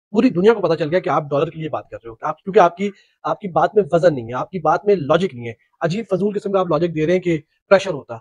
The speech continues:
तो सामने क्या जो आमिर है, शाहीन है, नसीम है, बाबर आजम है, रिजवान है,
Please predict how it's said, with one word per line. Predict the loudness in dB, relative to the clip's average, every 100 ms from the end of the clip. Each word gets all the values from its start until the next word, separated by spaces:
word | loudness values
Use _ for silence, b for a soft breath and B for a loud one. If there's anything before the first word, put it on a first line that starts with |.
| _ _ _
तो | -12
सामने | -6 -2 0
क्या | 4 6 6 4
जो | -2
आमिर | -4 -2 -2
है, | 0 -2
शाहीन | -2 -2 -2
है, | 0 0
नसीम | -2 -6 -6
है, | -2 -2
बाबर | -2 -2 -2
आजम | -2 -4
है, | -6 -6
रिजवान | -8 -6 -4
है, | -4 -6